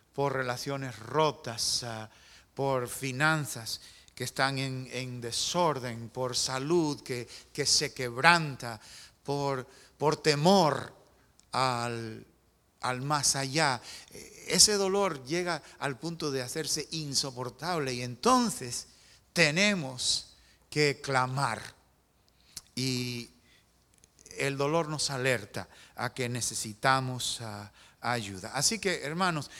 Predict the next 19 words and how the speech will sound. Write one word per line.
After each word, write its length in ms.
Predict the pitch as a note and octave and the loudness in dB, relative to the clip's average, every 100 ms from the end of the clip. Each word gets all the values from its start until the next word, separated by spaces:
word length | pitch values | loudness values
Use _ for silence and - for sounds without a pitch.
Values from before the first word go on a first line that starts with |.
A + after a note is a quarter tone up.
| - | -8
eh, 180 | C#3 D3 | -4 0
el 220 | D3 D#3 | 4 4
hecho 400 | F#3+ B3 B3 B3 | 6 6 6 2
de 140 | G#3 E3 | 4 2
que 160 | D#3+ | 2
Dios 320 | D#3+ F#3+ G3+ - | 2 4 2 0
permita 1120 | - - D#3 D3 D3 E3+ A#3+ A3+ - C#3+ C#3 | 0 6 8 6 2 4 4 4 2 2 2
el 200 | C3+ D3 | 0 -2
dolor 360 | D#3+ F#3 G#3 - - - | 0 2 2 0 -10 -8
no 340 | C#3+ E3+ A#3 | -2 4 6
significa 960 | A#3+ B3+ A#3+ A#3 G3+ B3+ B3+ - D3 D#3+ - - - - | 6 6 2 -2 -2 2 2 2 0 0 -4 -20 -18 -2
que 180 | C#3 | 2
Él 80 | D3 | 4
es 120 | F#3+ | 2
malo, 600 | E3+ G3+ G3+ D#3+ D3+ G3+ - - - _ _ | 4 8 10 10 6 0 -8 -20 -20 _ _
que 200 | - D3 | 4 6
Él 80 | D#3 | 6
es 120 | F3+ | 2
cruel, 720 | - - G#3 F#3+ D3+ D#3 G3 | -2 6 10 10 10 8 2